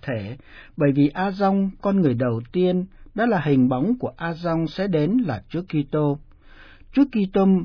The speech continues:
A Dong mới, trong khi mặc khải về Chúa Cha và tình yêu của người, đã cho loài người biết rõ về chính con người và tỏ cho họ biết thiên chức rất cao cả của họ.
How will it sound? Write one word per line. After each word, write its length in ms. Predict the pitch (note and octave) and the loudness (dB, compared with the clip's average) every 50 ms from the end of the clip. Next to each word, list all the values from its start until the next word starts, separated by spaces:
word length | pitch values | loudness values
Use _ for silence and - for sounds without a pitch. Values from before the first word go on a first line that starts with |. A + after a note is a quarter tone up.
| - - - - | -4 -10 -16 -10
A 140 | - F3 F3+ | -8 -6 -4
Dong 280 | E3+ F#3 F#3 F3+ F3 F3 | -2 0 0 2 2 2
mới, 340 | E3+ E3 E3+ G#3 B3+ D4 - - - _ - - | 2 2 0 0 -2 -4 -8 -12 -20 _ -8 -2
trong 140 | - A#3+ A#3+ | -2 -2 0
khi 160 | - A#3+ A#3 | 0 0 2
mặc 200 | G#3 F3+ D#3+ C#3+ | 2 2 2 0
khải 460 | C#3+ - - D#3+ C#3+ C3 A2+ G#2+ A#2 | 0 -2 -4 -4 -2 -2 -2 -4 -6
về 260 | A#2 C3 C#3+ C3 A#2+ A2+ - | -4 -2 0 0 0 -2 -2
Chúa 140 | - G3 B3 B3 - | -2 -4 -4 -4 -4
Cha 320 | - F3+ E3+ E3+ E3+ E3 | -4 -4 -2 -2 -4 -4
và 140 | D#3 D3 A#2+ A#2 - | -4 -6 -6 -4 0
tình 180 | C#3+ C3+ C3+ C3+ | 2 4 4 4
yêu 300 | D#3+ F#3+ G3+ G3 G3 F#3+ | 4 4 2 2 0 -2
của 120 | - B2 | -4 -4
người, 380 | A2+ B2+ C3+ C3 B2 A2+ G#2+ G#2 - - - - - - - - - | -2 -2 -2 -2 -2 -4 -6 -8 -12 -18 -20 -20 -20 -20 -14 -8 -6
đã 80 | A#3 B3+ B3+ | -6 -4 -2
cho 140 | - G3 | 0 0
loài 220 | F#3 E3+ D3+ C3+ B2 | 2 2 2 2 2
người 240 | B2+ B2+ B2+ A#2 A2+ | 2 2 2 0 0
biết 240 | C3+ G3+ B3 - - - | 0 -2 -4 -4 -6 -6
rõ 300 | E3 D3+ C#3+ D#3+ G3 A3+ G#3 | -4 -4 -2 -2 -4 -4 -2
về 240 | - B2+ A#2 G#2+ G2 G2 - | -2 -4 -2 -4 -6 -10 -10
chính 200 | - F3 G#3 C4+ C#4+ - | -4 0 0 0 0 0
con 220 | - F#3+ F#3 F#3 | 0 0 0 2
người 340 | D#3+ C#3 C#3 C3 A#2+ A2 G#2+ - - - - - - - - | 2 2 2 0 0 -2 -4 -10 -16 -20 -20 -20 -20 -8 -4
và 140 | D#3+ D3+ D3+ D3+ - | -2 -2 0 0 -2
tỏ 200 | D3+ A#2+ A2+ B2 B2 | -2 -2 -4 -4 -6
cho 80 | F#3 F#3+ | -6 -6
họ 280 | F#3+ - G3 E3 C#3+ C3+ C#3+ | -6 -6 -6 -6 -6 -4 -2
biết 200 | E3+ A3 C#4 - - - - - | -2 -2 -2 -4 -8 -16 -8 -2
thiên 280 | G#3+ A3 A3+ G#3+ G3 | 0 2 2 2 0
chức 200 | - - C4+ - | -2 -6 -6 -6
rất 280 | - - D#4 - - - | -8 -10 -12 -12 -8 -6
cao 260 | - G3+ G3 G3 F#3+ | -4 -2 -2 -2 -4
cả 180 | - C#3 A2 G2+ G2 - | -4 -6 -8 -8 -10 -12
của 100 | A2+ G#2+ | -14 -12
họ. 300 | - C#3+ C#3+ B2+ A#2 | -10 -8 -8 -10 -10